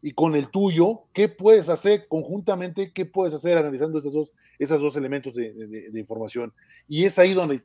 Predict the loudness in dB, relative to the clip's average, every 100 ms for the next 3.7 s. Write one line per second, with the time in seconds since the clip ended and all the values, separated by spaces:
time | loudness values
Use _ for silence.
0 | _ 2 2 2 -4 -6 -6 -6 -6 -6
1 | 0 2 2 -2 -14 _ _ -6 -2 -2
2 | -6 -16 -6 -2 -2 -2 -4 2 2 2
3 | 0 0 0 0 -2 -2